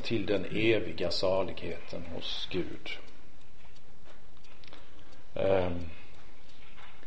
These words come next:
det beskrivs två helt olika destinationer där, det vet vi. Å ena sidan, saliga är de som tvättar sina kläder. De ska få rätt till livets träd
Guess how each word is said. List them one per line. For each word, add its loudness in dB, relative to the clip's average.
det 0
beskrivs 4
två 8
helt 6
olika 6
destinationer 4
där, 6
det 4
vet 2
vi. 0
Å 8
ena 12
sidan, 8
saliga 12
är 12
de 12
som 4
tvättar 8
sina 6
kläder. 8
De 6
ska 6
få 6
rätt 10
till 4
livets 6
träd 12